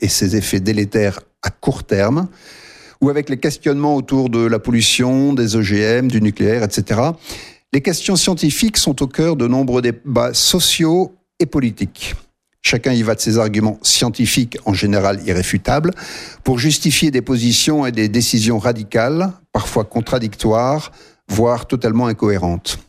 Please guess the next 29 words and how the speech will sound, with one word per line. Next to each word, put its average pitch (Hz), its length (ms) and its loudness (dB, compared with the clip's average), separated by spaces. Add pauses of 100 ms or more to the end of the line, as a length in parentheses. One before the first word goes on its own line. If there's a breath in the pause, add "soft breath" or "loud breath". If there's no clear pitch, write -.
(460)
Et 110 80 0
l'on 127 140 2
se - 80 -2
rend 143 160 0
compte 208 300 -2
que 120 100 0
souvent, 107 420 0 (220)
les 123 240 0
idéologies 139 540 2
politiques, 135 840 -2
philosophiques 143 840 0 (100)
ou 120 80 2
culturelles 120 720 0 (440 loud breath)
font 139 200 -2
office 156 420 0
de 113 80 0
connaissances 131 600 0
scientifiques. - 760 -4 (480)
En 120 80 0
fait, - 520 -4
le 120 120 2
rapport 131 340 0
des 120 120 0
Français 131 440 0
à 107 60 -2
la 104 80 0
science 147 340 0
est 120 140 -4
ambigu. 107 500 -2